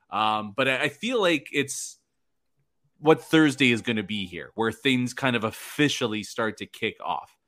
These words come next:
And let's be honest, this isn't just the, the Winnipeg perspective kicking in here. The Jets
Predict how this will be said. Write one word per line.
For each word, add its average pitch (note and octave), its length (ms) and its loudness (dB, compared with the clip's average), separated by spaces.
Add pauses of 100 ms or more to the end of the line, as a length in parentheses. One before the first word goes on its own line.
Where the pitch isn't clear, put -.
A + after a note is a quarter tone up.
(300)
And B2+ 540 -2 (600)
let's - 200 -6
be B2+ 200 -4
honest, A3+ 600 -4 (140)
this D3+ 360 -4
isn't G#3+ 260 -2
just C3+ 360 0
the, A2+ 260 0
the A2+ 120 -6
Winnipeg C3 460 -4
perspective G#2+ 720 -8 (400)
kicking C3+ 340 2
in F#3+ 140 2
here. E2 320 -6 (1200)
The D3+ 120 -2
Jets E3+ 920 -2